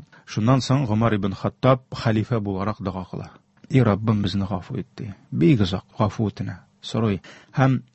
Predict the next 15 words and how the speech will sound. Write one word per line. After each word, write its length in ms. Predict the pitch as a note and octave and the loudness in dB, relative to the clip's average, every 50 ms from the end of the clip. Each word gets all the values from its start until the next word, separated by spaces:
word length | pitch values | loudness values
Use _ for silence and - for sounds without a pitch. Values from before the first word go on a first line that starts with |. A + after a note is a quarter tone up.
| _ _ _ - | _ _ _ -6
ләм 580 | A#2+ A#2 A#2 B2 C3 C#3+ D3 D3+ D3 C3 A2+ - _ - | -4 0 2 4 6 6 6 6 6 4 2 -2 _ -6
мим 400 | - G#2+ A2 A#2 B2+ C#3+ D#3+ E3 - _ _ _ _ _ - | -2 0 2 2 2 2 2 0 -4 _ _ _ _ _ -2
яңгыр 340 | A2+ G#2+ G#2 G#2+ G#2 A#2 - | -2 -2 0 -2 -4 -4 -4
турында 340 | - A#2 G2 F#2+ F#2+ G2 | -4 -4 -4 -4 -4 -6
бер 140 | F#2 F2+ A2+ | -4 -6 -8
сүз 220 | - - G2+ F2+ G2 | -8 -8 -10 -10 -10
әйтми. 300 | F2 - - A2 - _ _ _ _ _ _ - | -12 -14 -16 -18 -20 _ _ _ _ _ _ 4
Бер 120 | F3 G3+ | 6 6
җөмлә 400 | F3 D#3 D#3+ D3+ D3+ D3+ D3 C3 D3 | 8 6 6 6 6 6 4 6 4
әйтми: 340 | D#3+ D#3 - - F#3+ F#3+ D#3+ | 2 2 2 2 2 4 6
«Раббым, 360 | C#3 C#3+ C3+ C3+ D3+ E3+ D#3 | 6 6 4 4 2 4 4
яңгыр 360 | C#3 C#3 C#3 C#3 C3+ C#3+ D3 | 6 6 4 4 4 4 4
яудыр 300 | C#3+ C#3 C3+ A#2+ B2+ A2+ | 6 4 4 4 2 2
безгә», 280 | G#2 G#2 G2 G2+ G2+ F#2 | 0 -2 0 0 0 0
дип. 120 | F2+ - | -2 -4